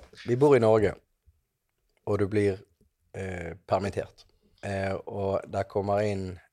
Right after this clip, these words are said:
eh, støtteordninger. Nå er det noen som lider og har hatt det f-, utrolig kjipt i, i pandemien, men det er også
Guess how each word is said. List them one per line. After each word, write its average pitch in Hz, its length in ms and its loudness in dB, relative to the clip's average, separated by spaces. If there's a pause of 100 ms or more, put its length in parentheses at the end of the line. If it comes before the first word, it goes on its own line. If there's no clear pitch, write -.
eh, 87 300 -12
støtteordninger. 101 800 -2
Nå 120 160 0
er 113 80 2
det 110 80 -2
noen 110 300 2
som 101 240 -2
lider 101 340 0
og 90 200 -4
har 98 80 -2
hatt 98 180 -6
det 85 140 -8
f-, - 300 -20 (220)
utrolig 98 420 -4
kjipt - 240 -6
i, 98 140 -8
i 98 300 -8
pandemien, 87 520 -8
men 101 220 -8
det - 180 -12
er 98 80 0
også 101 300 0